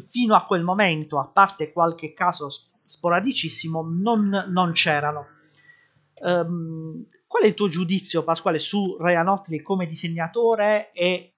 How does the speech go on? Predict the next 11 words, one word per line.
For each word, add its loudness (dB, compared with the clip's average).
mm, -12
poi 2
Ryan 2
Ottley -2
è -4
finito, -8
cioè -16
finito, -16
è -8
stato 4
ovviamente, 4